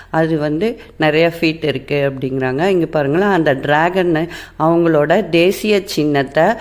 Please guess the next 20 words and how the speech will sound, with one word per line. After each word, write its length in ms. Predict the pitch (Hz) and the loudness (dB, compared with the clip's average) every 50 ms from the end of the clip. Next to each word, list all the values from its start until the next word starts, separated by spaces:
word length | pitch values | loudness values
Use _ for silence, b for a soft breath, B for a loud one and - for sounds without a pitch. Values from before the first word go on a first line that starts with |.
| B B B B B - | B B B B B -2
விடாம 400 | 156 156 156 156 156 156 175 170 | -2 0 2 2 2 2 2 0
இருக்கு. 420 | 147 151 - - 147 143 175 175 - | -2 -2 -4 -6 -4 -4 -4 -4 -4
இது 320 | - 156 165 170 190 190 | -4 -4 0 0 0 0
வந்து 500 | 180 175 151 147 139 151 202 247 285 254 B B B B | 0 -2 -2 -2 0 0 0 0 -2 -4 B B B B
அந்த 260 | - 160 170 165 160 | -2 0 2 2 2
போன்சாய் 680 | 156 156 170 185 202 226 202 - - 196 175 165 156 | 2 2 2 4 4 2 0 0 0 0 0 0 0
மரத்தை 760 | 147 143 143 139 147 147 143 139 135 139 123 - - 147 143 156 196 247 B B B B B B | 0 0 2 2 2 0 0 0 -2 -2 -4 -4 0 2 2 2 2 0 B B B B B B
நல்லா 540 | 147 151 147 151 160 170 185 202 233 226 - | -2 0 0 2 2 2 2 2 2 0 0
அழகா 500 | - 147 143 147 151 - - 175 175 175 - | 0 2 0 0 0 -2 -4 -4 -4 -2 -4
பண்ணியிருக்காங்க. 580 | 165 139 135 147 143 - - 143 139 156 175 175 - - | -4 -2 -2 -4 -4 -4 -4 -4 -2 -2 -4 -6 -6 -8
சுத்தியும் 440 | 180 - - - - 208 214 226 233 | -10 -10 -8 -6 -2 0 0 0 0
சுத்தமா 920 | 220 - - - 175 175 - - - - - - - 202 196 196 208 214 | -2 -4 -6 -6 -6 -6 -8 -18 -20 -20 -12 -4 -2 -2 2 2 2 2
இருக்கு, 400 | 185 170 160 - 156 156 156 160 B B B B B | 2 0 -2 0 0 0 0 -2 B B B B B
எந்த 360 | 156 160 170 180 180 208 214 | -2 0 0 2 2 2 0
தூசும் 560 | 196 170 160 170 170 175 175 - 190 190 180 | 0 0 0 0 0 0 0 -2 -2 -2 -2
தும்மும் 320 | 156 165 151 156 160 170 170 | -2 -2 -2 0 0 0 0
இல்லாம 540 | 165 151 147 147 143 139 131 143 170 202 208 B B B B B - | 0 0 0 0 0 0 2 2 0 -2 -2 B B B B B -2
அவ்வளோ 360 | 151 160 165 190 208 208 202 | 0 0 2 2 2 2 2
அமைப்பா 640 | 175 151 156 165 170 165 165 - - - - 196 190 | 2 2 2 2 0 0 -2 -6 -10 -2 0 0 0
இருக்குது, 580 | 175 151 139 - - 151 139 156 175 220 269 | 0 -2 -4 -2 -2 -2 0 2 0 0 0